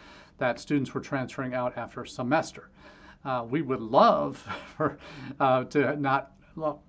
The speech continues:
uh, for international students not be allowed to, to leave on a transfer out until after they'd been enrolled and paid their fees for a semester. So we can at least get some of that back, but that, that's not,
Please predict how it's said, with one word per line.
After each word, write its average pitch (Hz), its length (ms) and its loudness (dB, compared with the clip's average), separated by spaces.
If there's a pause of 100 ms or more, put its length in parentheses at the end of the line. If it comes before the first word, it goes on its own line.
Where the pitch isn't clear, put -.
(100)
uh, 156 100 -4
for 135 220 0
international 131 440 0
students 127 320 -6
not 127 240 -2
be 135 80 -6
allowed 120 360 -2
to, 120 400 -10
to 123 180 -8
leave 123 480 -4
on 123 160 0
a - 20 -8
transfer 117 480 -8
out 113 280 -8
until 120 260 -6
after 110 200 -10
they'd 113 260 -8
been 117 120 -10
enrolled 117 420 -8
and 107 120 -10
paid 113 180 -14
their 113 100 -12
fees 117 300 -12
for 113 180 -16
a 104 40 -14
semester. - 440 -16 (440)
So 127 120 -8
we 117 40 -6
can - 120 -10
at 123 40 -4
least 120 160 -8
get 127 140 -12
some 202 160 6
of 196 40 2
that 127 160 2
back, 127 240 -10
but 139 120 -2
that, 135 180 -2
that's - 260 -4
not, 113 180 -10